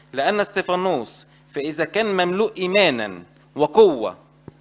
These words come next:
يعني استفانوس كان مملوء إيمان وقوة، "كان يصنع عجائب وآيات عظيمة".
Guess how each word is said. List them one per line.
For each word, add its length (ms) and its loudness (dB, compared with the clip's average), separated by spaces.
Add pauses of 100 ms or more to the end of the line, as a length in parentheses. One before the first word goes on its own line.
(120)
يعني 200 -4
استفانوس 840 -4
كان 200 -2
مملوء 460 -2 (100)
إيمان 500 -4 (160)
وقوة، 640 2 (920)
"كان 240 2
يصنع 480 0
عجائب 760 -2
وآيات 480 0
عظيمة". 560 -4